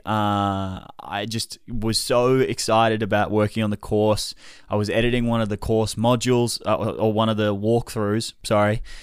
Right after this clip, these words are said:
and I got to six P M and I was like, "Okay, you need to stop working." Seven P M rolled around. "Okay, you need to stop working." Nine P M rolled around. "Okay,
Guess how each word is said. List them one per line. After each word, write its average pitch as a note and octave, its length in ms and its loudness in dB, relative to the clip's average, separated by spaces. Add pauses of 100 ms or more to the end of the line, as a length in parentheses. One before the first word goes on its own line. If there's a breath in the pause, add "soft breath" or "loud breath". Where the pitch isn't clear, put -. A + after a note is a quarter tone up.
(200 loud breath)
and A2+ 160 0
I A#2 60 4
got B2+ 180 2
to B2 140 2
six - 240 -2
P A2+ 160 0
M A#2+ 140 0
and C3 100 0
I A#2 40 2
was A2 100 -2
like, G#2 120 -2
"Okay, G2+ 280 -6
you G2+ 100 -4
need G#2 200 -4
to - 60 -8
stop C#2 200 -8
working." G2 420 -4
Seven G2+ 320 -2
P G#2+ 100 -4
M G#2 140 -2
rolled G2 160 0
around. G#2 320 -4
"Okay, G2+ 240 -8
you G#2 80 -4
need G#2+ 140 -4
to - 60 -6
stop F#2 180 -6
working." G2+ 360 -4 (320 loud breath)
Nine G#2+ 280 2
P G#2+ 120 -2
M G#2 140 -2
rolled G2+ 160 0
around. A2 260 -4
"Okay, A2 420 -2